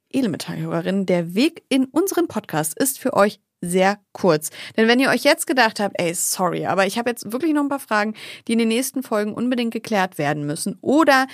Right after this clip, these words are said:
ihr wollt Mitglied werden, ihr wisst nicht wie, oder ihr habt irgendwelche anderen Fragen, die euch bewegen zur I G Metall-Jugend, zu Gewerkschaften im Allgemeinen, whatever, benutzt einfach unsere WhatsApp-Hotline, schickt uns Sprachnachrichten unter null eins fünf zwei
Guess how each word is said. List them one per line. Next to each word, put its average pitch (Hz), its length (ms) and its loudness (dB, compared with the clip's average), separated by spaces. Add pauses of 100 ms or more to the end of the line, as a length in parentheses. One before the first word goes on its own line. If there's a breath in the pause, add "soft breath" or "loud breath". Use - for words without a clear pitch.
(200 loud breath)
ihr 220 120 -2
wollt 233 160 4
Mitglied 262 480 0
werden, 226 380 4 (180 loud breath)
ihr 233 180 0
wisst 285 240 0
nicht 220 380 -2
wie, 269 320 2
oder 262 240 2
ihr 240 160 0
habt - 220 -8
irgendwelche 330 440 0
anderen 339 240 0
Fragen, 254 300 2
die 233 80 0
euch 226 140 -2
bewegen 254 520 2
zur 240 220 0
I 233 60 0
G 220 80 -4
Metall-Jugend, 240 960 0 (300 loud breath)
zu - 140 -2
Gewerkschaften 240 560 0
im 208 80 -2
Allgemeinen, 202 500 -2
whatever, 202 1000 2 (380 loud breath)
benutzt 233 600 0
einfach 254 480 0
unsere 220 380 -2
WhatsApp-Hotline, 175 920 -2
schickt 277 260 -4
uns 285 160 0
Sprachnachrichten 208 960 0
unter 190 400 -2 (300 loud breath)
null 254 240 2
eins 233 400 -2
fünf 196 320 -4
zwei 202 420 0